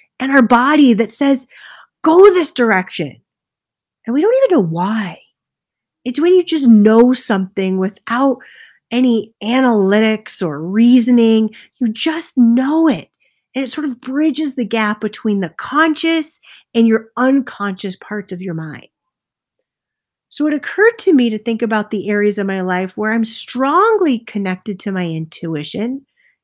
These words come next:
and where I'm not as strong. Food has been an interesting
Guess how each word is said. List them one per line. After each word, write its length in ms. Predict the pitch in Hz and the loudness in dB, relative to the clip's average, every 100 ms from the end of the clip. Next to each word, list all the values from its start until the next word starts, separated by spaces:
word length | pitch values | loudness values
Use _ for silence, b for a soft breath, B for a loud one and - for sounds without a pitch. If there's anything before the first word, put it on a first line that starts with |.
| _ | _
and 160 | 247 254 | -4 0
where 220 | 277 285 | 0 0
I'm 140 | 262 | 0
not 280 | 247 247 247 | -2 -2 -4
as 140 | 208 | -6
strong. 340 | - - 117 - _ _ _ _ _ _ _ _ _ _ _ | -10 -16 -18 -20 _ _ _ _ _ _ _ _ _ _ _
Food 300 | - 269 311 | -6 0 0
has 140 | 339 302 | 0 -2
been 200 | 269 247 | -4 -2
an 220 | 226 - - | -2 -6 -4
interesting 1080 | 240 240 - 269 247 - 254 247 247 233 | 0 0 -2 -8 -8 -8 -4 -2 -2 -6